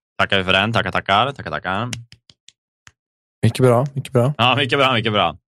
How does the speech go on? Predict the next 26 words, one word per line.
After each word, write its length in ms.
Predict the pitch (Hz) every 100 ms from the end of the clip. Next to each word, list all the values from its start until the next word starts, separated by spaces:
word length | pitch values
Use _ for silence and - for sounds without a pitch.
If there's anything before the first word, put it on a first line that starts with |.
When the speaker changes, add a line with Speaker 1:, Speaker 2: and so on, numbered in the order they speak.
| -
Speaker 1:
Nej, 180 | 135
men 140 | 131 135
jag 100 | 147
kan 120 | 180
väl 100 | 180
passa 300 | - 160 156
på 280 | - 147 143
att 60 | 143
bara 140 | 139
dra 260 | 135 139 135
en 80 |
liten... 520 | 135 117 135 123 123 120 117 - _ _ _ _ -
Om 120 | 135
ni 60 | 151
har 100 | 160
Speaker 2:
Ja. 60 | 160
Speaker 1:
lyssnat 240 | 156 160
klart 240 | 180 185
på 60 | 160
alla 140 | 139
våra 320 | 135 127 123 123
gamla 280 | 123 127 127
avsnitt 460 | 127 - 123 117 - -
och 280 | 110 117 120
även 420 | 107 107 107 110
detta, 460 | 123 117 - -